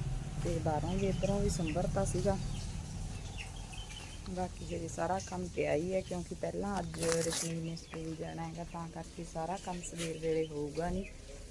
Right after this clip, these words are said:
ਤੇ ਅੱਜ ਤਾਂ ਸਾਰੇ ਕੰਮ ਲੇਟ ਹੀ ਹੋਣਗੇ, ਕਿਉਂਕਿ ਅੱਜ ਫਿਰ ਅੱਠ ਵਜੇ ਤੋਂ ਬਾਅਦ ਹੀ ਕਰਨੇ ਸ਼ੁਰੂ ਕਰਾਂਗੇ ਕੰਮ। ਤੇ ਪਸੀਨਾ ਬਹੁਤ ਆਉਂਦਾ ਰਸੋਈ 'ਚ, ਖੜ੍ਹਨਾ ਤਾਂ ਬਹੁਤ ਹੀ ਔਖਾ। ਬਾਹਰ ਹਜੇ ਫਿਰ ਹਵਾ ਲੱਗਦੀ ਹੈਗੀ,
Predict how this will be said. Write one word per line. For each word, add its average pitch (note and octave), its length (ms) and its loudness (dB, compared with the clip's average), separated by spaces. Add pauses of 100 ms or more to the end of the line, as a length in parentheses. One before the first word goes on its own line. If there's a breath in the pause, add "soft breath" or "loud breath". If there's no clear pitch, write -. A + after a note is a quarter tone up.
(120)
ਤੇ E3+ 140 4
ਅੱਜ E3 60 0
ਤਾਂ E3 200 -2
ਸਾਰੇ E3 280 0
ਕੰਮ F3 260 0
ਲੇਟ D#3 380 0
ਹੀ F#3 100 2
ਹੋਣਗੇ, E3 540 0 (1400)
ਕਿਉਂਕਿ F3 440 0
ਅੱਜ D#3 80 -4 (200)
ਫਿਰ D#3+ 180 0 (560)
ਅੱਠ F3+ 200 -4
ਵਜੇ E3+ 240 0
ਤੋਂ E3 160 -4
ਬਾਅਦ D#3 320 0
ਹੀ G#3 60 2
ਕਰਨੇ E3 400 2
ਸ਼ੁਰੂ F3 320 -2
ਕਰਾਂਗੇ D#3 440 -2
ਕੰਮ। F3 360 0 (840)
ਤੇ E3 60 -2
ਪਸੀਨਾ E3+ 500 0
ਬਹੁਤ D3 380 6
ਆਉਂਦਾ F#3 280 2
ਰਸੋਈ E3+ 360 0
'ਚ, - 200 -8
ਖੜ੍ਹਨਾ F3 280 0
ਤਾਂ F#3+ 140 -2
ਬਹੁਤ D3+ 400 -2
ਹੀ G3+ 160 4
ਔਖਾ। F#3 320 -2
ਬਾਹਰ D#3 320 0
ਹਜੇ E3+ 300 -2
ਫਿਰ D3 300 -2
ਹਵਾ F3+ 280 0
ਲੱਗਦੀ D#3 460 -2
ਹੈਗੀ, D#3 200 0